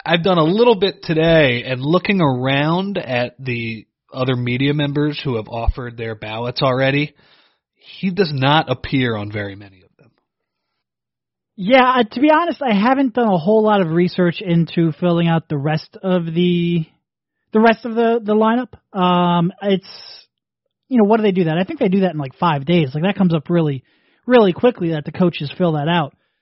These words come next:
Speaker 2: But I have not really done a whole lot of, put a whole lot of thought into it.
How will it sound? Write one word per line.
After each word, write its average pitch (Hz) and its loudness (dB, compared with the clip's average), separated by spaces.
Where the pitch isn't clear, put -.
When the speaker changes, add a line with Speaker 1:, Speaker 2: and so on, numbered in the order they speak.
Speaker 2:
But 240 0
I 277 2
have 277 0
not 254 0
really 240 2
done 208 2
a 180 4
whole 180 4
lot 175 0
of, 156 -4
put 247 6
a 208 8
whole 214 6
lot 190 4
of 165 -6
thought 185 2
into 175 2
it. 165 -4